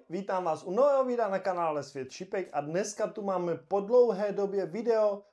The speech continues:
s nějakým novým terčem a dneska to bude terč Target Pro Tour Dartboard. Podíváme se na terč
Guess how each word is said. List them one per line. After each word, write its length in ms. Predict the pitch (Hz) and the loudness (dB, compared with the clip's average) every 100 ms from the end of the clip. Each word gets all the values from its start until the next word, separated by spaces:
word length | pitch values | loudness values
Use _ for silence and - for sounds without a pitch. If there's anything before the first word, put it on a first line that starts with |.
| _ | _
s 120 | 131 156 | -14 -2
nějakým 400 | 175 175 175 170 | 0 0 -2 -2
novým 300 | 147 139 135 | 0 -2 -2
terčem 500 | 170 165 196 190 185 | -2 -2 -2 -2 -2
a 80 | 160 | -4
dneska 340 | 175 175 185 | -2 0 0
to 120 | 185 | 0
bude 220 | 160 160 | 0 0
terč 360 | 156 139 135 - | 0 -4 -6 -12
Target 640 | - 190 208 185 185 180 _ | 0 2 4 2 -2 -2 _
Pro 340 | 143 139 143 - | 2 4 2 -2
Tour 300 | 143 131 127 | -2 -2 -2
Dartboard. 720 | 113 135 143 143 131 113 - _ _ _ _ _ _ _ - | 2 2 2 0 0 -2 -8 _ _ _ _ _ _ _ -4
Podíváme 480 | 190 196 202 196 | 0 2 0 0
se 160 | 185 185 | -4 -2
na 140 | 202 | -2
terč 560 | - 226 214 202 - | 0 0 0 -4 -16